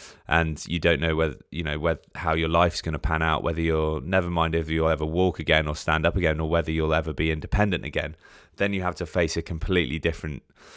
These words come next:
set of demons, I think. I mean, demons is probably a strong word. I think just negative thoughts, and, um, you, you're facing a tougher challenge than you've ever faced before. And you thought you'd face tough challenges before, but actually, um,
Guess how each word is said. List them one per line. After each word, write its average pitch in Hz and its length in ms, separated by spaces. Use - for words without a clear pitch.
set - 400
of - 320
demons, 92 560
I 76 100
think. 76 260
I 82 60
mean, 92 260
demons 104 380
is 90 80
probably 85 300
a 80 40
strong 82 320
word. 85 340
I 92 60
think - 280
just - 200
negative 85 460
thoughts, 85 520
and, 78 300
um, 80 500
you, 90 280
you're 82 140
facing 90 380
a 80 40
tougher - 240
challenge 78 440
than 78 160
you've 78 140
ever 76 200
faced 76 320
before. 73 520
And 82 120
you 82 80
thought 98 440
you'd 78 160
face 76 260
tough - 220
challenges 73 420
before, 71 400
but 76 140
actually, 76 580
um, 78 540